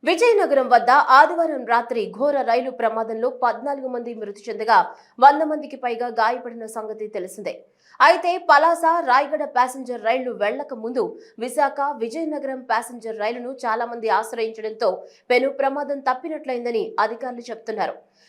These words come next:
లేకుంటే పెను విషాదం జరిగేదని పేర్కొంటున్నారు.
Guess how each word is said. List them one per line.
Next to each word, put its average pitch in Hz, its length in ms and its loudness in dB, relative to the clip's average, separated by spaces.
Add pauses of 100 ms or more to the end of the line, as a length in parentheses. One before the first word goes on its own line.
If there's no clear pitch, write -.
(100)
లేకుంటే 320 500 4
పెను 302 300 4
విషాదం 285 500 -8
జరిగేదని 277 500 -4
పేర్కొంటున్నారు. 254 920 -6